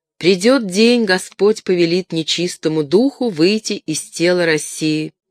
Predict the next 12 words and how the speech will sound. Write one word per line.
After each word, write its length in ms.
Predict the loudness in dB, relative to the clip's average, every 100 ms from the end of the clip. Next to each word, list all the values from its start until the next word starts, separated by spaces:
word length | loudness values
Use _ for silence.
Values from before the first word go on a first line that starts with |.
| _ _ _ _ _ _ _ _ _ _ _ _ _ _
Нашей 400 | -2 0 0 0
Восточной 640 | -2 -4 0 0 0 -4 -4
Церкви 640 | 0 2 2 -4 -14 -16 _ _ _ _ _ -4
предстоит 520 | -4 0 2 2 2
оживить 540 | -2 2 2 2 2
и 40 | 0
обновить 460 | 0 0 0 -2
христианство. 920 | -4 -4 -4 0 0 0 -4 -10 -16 -18 _ _ _ _ _ _ _ _ _ _ -8
Господь 480 | -4 -4 -2 -4 -2
послал 380 | -4 0 -2 0
ей 200 | 0 0
мученичество, 1000 | 0 0 0 -4 -4 -4 -6 -6 -8